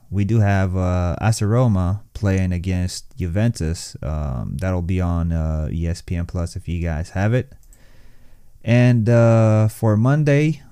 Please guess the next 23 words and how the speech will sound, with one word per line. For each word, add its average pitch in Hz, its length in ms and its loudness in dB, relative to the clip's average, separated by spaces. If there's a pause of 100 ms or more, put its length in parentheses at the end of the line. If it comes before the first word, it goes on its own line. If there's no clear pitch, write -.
we'll 98 240 0
have, 98 520 2
uh, 85 280 -2
Derby, 110 560 0 (300)
Derby 101 320 0
Day 107 480 0
in 98 160 -2
England, 107 560 0
Liverpool 110 880 -2
against, 92 680 -4
uh, 78 500 -4 (100)
Arsenal. 98 640 -4 (1040)
Um, 80 360 -6 (400)
really, 107 300 4
really 98 440 0
interesting 92 400 -4
game 87 220 -2
to 82 120 -10
see. 98 460 -2
Uh, 80 460 -2 (100)
I'm, 87 220 -2
I'm, 73 220 -4
I'm 98 340 -2